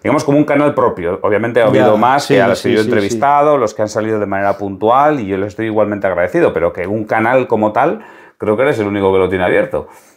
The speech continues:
Speaker 1: Entonces,
Speaker 2: Ya, ya,
Speaker 1: esto,
Speaker 2: ya,
Speaker 1: esto
Speaker 2: ya.
Speaker 1: ¿cómo, cómo encaja una cosa con la otra?
Speaker 2: Pues esto es una casualidad. Un día nos comentaron, ¿no? "Oye, pues es que, joder, esto de". Empezamos con la, la sección de noticias de,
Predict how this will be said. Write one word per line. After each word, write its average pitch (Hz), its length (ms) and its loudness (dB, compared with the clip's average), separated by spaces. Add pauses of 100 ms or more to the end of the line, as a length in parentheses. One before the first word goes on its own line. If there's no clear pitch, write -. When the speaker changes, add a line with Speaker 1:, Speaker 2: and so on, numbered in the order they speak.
Speaker 1:
Entonces, 127 420 2
Speaker 2:
Ya, 147 60 2
ya, 139 60 2
Speaker 1:
esto, 165 240 4
Speaker 2:
ya, 127 60 0
Speaker 1:
esto 160 160 0
Speaker 2:
ya. 156 40 -2
Speaker 1:
¿cómo, 151 340 0
cómo 160 300 2
encaja 151 300 -2
una 143 180 2
cosa 135 240 -2
con 123 160 2
la 113 80 2
otra? 98 280 2
Speaker 2:
Pues 113 220 -2
esto 196 300 2
es 165 120 -2
una 151 140 -2
casualidad. 117 680 0 (120)
Un 120 640 -8
día 135 300 2 (560)
nos 120 380 2
comentaron, 110 720 -2
¿no? 123 280 -4
"Oye, 135 220 -8
pues - 240 -16
es 127 80 -12
que, 160 260 -12
joder, 143 280 -12
esto 139 240 -4
de". 143 100 -2 (220)
Empezamos 165 480 2
con 135 240 2
la, 131 100 2
la 117 480 2
sección 143 460 -2
de 147 100 2
noticias 143 720 -2 (280)
de, 104 760 -2